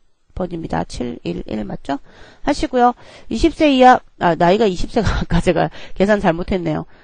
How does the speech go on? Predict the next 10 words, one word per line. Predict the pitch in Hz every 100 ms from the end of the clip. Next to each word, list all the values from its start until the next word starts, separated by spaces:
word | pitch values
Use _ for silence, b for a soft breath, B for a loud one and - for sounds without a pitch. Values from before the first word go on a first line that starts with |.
| b -
십 | - 302
세네요. | 277 233 165 156 202 302 b b b -
자, | 165
그래서 | 185 220 285 214 151 - - -
이천십팔에서 | 185 220 - 302 294 247 214 185 156 -
이천팔을 | - 190 - 214 277 294
뺐는데 | - 208 175 170
왜 | 156
이십이 | 175 220
나왔을까요? | 170 147 147 - - 190